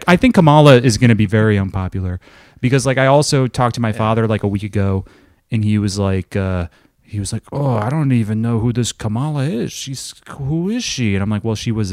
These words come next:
Speaker 1: you know, like, a senator and stuff. She's not nobody." But I feel like, like, t-, like, stupid asshole white people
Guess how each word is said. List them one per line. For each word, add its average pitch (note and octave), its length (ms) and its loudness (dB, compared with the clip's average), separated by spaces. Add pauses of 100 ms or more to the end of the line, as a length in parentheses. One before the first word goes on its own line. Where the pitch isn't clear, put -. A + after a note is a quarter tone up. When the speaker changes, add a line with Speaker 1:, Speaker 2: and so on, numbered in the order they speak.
(120)
Speaker 1:
you G#2+ 100 -6
know, F2 180 -6
like, F#2 140 -10
a F#2 60 -20
senator F#2 420 -6
and F2 120 -8
stuff. G2 180 -10
She's G2 140 -8
not F#2+ 140 -6
nobody." G2 260 -2
But A2 140 -2
I A2 60 0
feel D3 160 -2
like, C3 200 0 (460)
like, B2+ 300 -4
t-, - 180 -10
like, B2+ 240 -4
stupid E3 560 2
asshole A#2+ 640 -2
white G2+ 280 -2
people A#2+ 640 -2